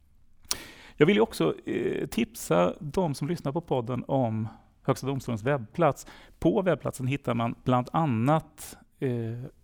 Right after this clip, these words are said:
H D:s vägledande avgöranden. Och när man tittar på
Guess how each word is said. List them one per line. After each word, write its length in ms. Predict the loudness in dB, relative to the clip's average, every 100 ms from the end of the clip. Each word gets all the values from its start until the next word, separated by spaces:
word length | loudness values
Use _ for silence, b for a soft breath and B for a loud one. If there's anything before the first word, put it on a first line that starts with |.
| _ _
H 260 | -6 -2 0
D:s 260 | 0 -4
vägledande 580 | 0 0 0 0 0 0
avgöranden. 680 | 0 0 0 0 -2 -2 0
Och 260 | 0 -2 -8 -20 _ 0
när 140 | 2
man 140 | 2
tittar 400 | -2 -6 -2 -2
på 280 | -2 0 -2